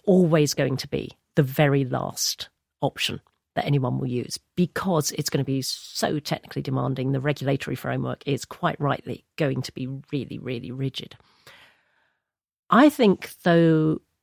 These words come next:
when we start looking at other conditions, it becomes much more difficult to decide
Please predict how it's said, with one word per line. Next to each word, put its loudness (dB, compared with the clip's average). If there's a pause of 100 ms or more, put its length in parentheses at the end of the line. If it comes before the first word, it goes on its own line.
when 6
we 6
start 2
looking 4 (800)
at -2 (240)
other 4
conditions, 0 (1120)
it 4
becomes 4
much 4
more 0
difficult -4
to -10
decide 0